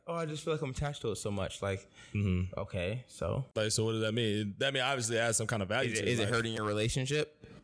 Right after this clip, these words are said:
Speaker 1: Okay, if it is, then fine. If it isn't, so
Speaker 2: Yeah.
Speaker 1: hurting your
Speaker 2: Like, if you,
Speaker 1: friendships?
Speaker 2: if you can really take a
Speaker 1: No.
Speaker 2: step back and analyze it and see that it's not really hurting you, then by all means, stay on your shit.
Speaker 1: I know I'm addicted to the shit. It's bad.
Speaker 2: Yeah, but do you think it's affecting you, like, in a negative way at all?
Speaker 1: No.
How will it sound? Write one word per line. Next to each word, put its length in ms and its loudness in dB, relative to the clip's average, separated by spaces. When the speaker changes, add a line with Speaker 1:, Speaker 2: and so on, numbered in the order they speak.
Speaker 1:
Okay, 180 0
if 120 -4
it 100 -2
is, 240 0
then 120 -4
fine. 360 0
If 120 0
it 80 0
isn't, 280 0
so 440 2
Speaker 2:
Yeah. 360 2
Speaker 1:
hurting 200 -2
your 160 -4
Speaker 2:
Like, 160 0
if 60 2
you, 60 2
Speaker 1:
friendships? 140 -14
Speaker 2:
if 120 0
you 80 2
can 120 2
really 220 2
take 140 2
a 40 2
Speaker 1:
No. 60 2
Speaker 2:
step 200 2
back 180 2
and 100 0
analyze 460 2
it 100 2
and 80 2
see 160 2
that 160 4
it's 80 0
not 240 2
really 220 2
hurting 280 0
you, 160 0
then 140 -2
by 180 2
all 140 0
means, 300 4
stay 180 2
on 120 2
your 120 2
shit. 320 0
Speaker 1:
I 80 0
know 180 0
I'm 120 2
addicted 280 0
to 80 -2
the 60 4
shit. 160 4
It's 120 2
bad. 360 -2
Speaker 2:
Yeah, 140 0
but 100 -4
do 60 0
you 80 0
think 160 -2
it's 100 2
affecting 380 0
you, 120 0
like, 140 2
in 80 2
a 60 0
negative 280 2
way 240 2
at 140 2
all? 160 4
Speaker 1:
No. 240 2